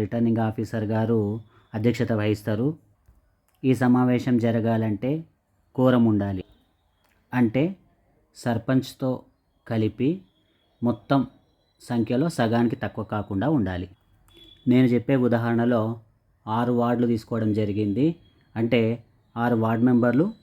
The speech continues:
ఒక సర్పంచ్, మొత్తం సెవెన్ మెంబర్స్. సగానికి తక్కువ కావద్దు అంటే దాదాపు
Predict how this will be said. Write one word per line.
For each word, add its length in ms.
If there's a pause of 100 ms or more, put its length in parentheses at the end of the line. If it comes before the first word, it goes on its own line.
ఒక 100 (100)
సర్పంచ్, 400 (260)
మొత్తం 260 (120)
సెవెన్ 340
మెంబర్స్. 340 (600)
సగానికి 640
తక్కువ 260
కావద్దు 380
అంటే 120 (100)
దాదాపు 320